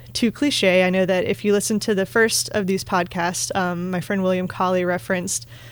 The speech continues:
um, a worship song that the Lord has been using in his life,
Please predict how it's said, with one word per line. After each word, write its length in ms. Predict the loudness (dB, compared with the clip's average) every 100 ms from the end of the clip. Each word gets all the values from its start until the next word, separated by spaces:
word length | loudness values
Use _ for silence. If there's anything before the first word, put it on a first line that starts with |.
| -8
um, 520 | -2 0 0 -4 -6 -8 0
a 80 |
worship 320 | 4 4 2 0
song 320 | 0 0 0
that 320 | 0 0 -4 -12 -20 -20 -2
the 80 | 4
Lord 220 | 4 4
has 140 | 2
been 220 | 2 0 0
using 420 | 0 0 -4 -4
in 140 | -4
his 220 | -4 -4
life, 460 | -2 0 -2 -4